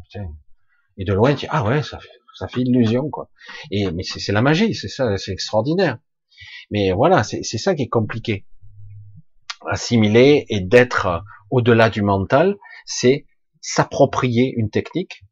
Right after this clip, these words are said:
la métaboliser et puis la transcender. Et, euh, après, on utilise le mental au début, puis après, on le dépasse. Oui, on peut, bien sûr, mais quelque part, on est toujours rattaché, euh,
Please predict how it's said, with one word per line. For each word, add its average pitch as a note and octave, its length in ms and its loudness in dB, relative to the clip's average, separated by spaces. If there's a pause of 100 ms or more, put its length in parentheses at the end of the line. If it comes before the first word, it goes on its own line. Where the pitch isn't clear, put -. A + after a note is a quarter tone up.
(520)
la F#2+ 140 0
métaboliser A#2+ 1000 2
et F#2 120 -8
puis G#2+ 160 -4
la G2 100 -2
transcender. G#2 720 -6 (340)
Et, F#2+ 260 0 (100)
euh, F#2 40 -4 (140)
après, F3+ 380 0 (600)
on F3 200 12
utilise G2+ 440 0
le F#2 80 -2
mental E2+ 400 -2
au D#2+ 80 -8
début, F#2 400 -4 (260)
puis - 140 -6
après, A2+ 400 -2 (100)
on A2+ 160 0
le G#2 160 0
dépasse. - 1000 -6 (840)
Oui, G3 200 4
on B2 100 4
peut, F2 220 -8 (380)
bien F#2+ 180 -4
sûr, - 480 -2 (300)
mais A#3+ 200 2
quelque F#2 220 -4
part, C#3+ 240 6
on A2 80 2
est G2 160 -4
toujours A#2 300 4
rattaché, F#2+ 680 0
euh, D#2+ 180 -8